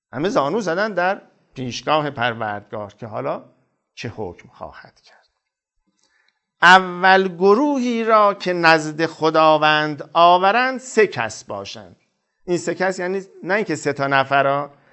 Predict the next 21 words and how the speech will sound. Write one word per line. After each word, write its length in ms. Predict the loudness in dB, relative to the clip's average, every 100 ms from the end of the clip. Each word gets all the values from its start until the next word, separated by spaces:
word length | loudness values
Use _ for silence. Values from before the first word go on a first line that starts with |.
| _ _
یعنی 460 | 2 4 4 0 -6
تمام 920 | -2 0 2 2 2 0 -2 -2 -4
کسانی 760 | -2 -4 -2 -2 -2 -2 -6 -6
که 140 | -6
در 260 | -2 -2 -2
طول 580 | -6 -6 -2 0 0 0
حیات 680 | -2 0 2 2 0 -4 -4
زندگیشون 880 | -4 -2 -2 -2 -6 -4 -4 -6 -8 _ _ _ _
این 280 | -2 0 0
خصوصیت 840 | 2 0 0 -4 -2 -2 0 0
ها 160 | 0 -2
رو 100 | 0
داشتن، 480 | -2 -2 -2 -6 -6
سه 280 | -4 -2 2
گروهن. 640 | 2 2 0 -4 -6 -16 _ _
این 140 | -4 0
سه 200 | 4 4
گروه 320 | 4 2 2
رو 60 | 4
اول 520 | 4 4 4 4 4
میارن. 360 | -4 -10 -14